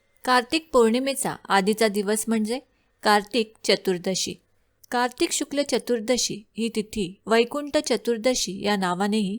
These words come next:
ओळखली जाते. या तिथीला ब्रह्ममुहूर्तावर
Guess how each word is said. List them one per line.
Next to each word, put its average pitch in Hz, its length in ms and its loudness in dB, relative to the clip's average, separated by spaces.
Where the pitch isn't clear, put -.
ओळखली 190 440 2
जाते. 185 320 -8
या 208 160 4
तिथीला 226 480 -2
ब्रह्ममुहूर्तावर 240 1000 2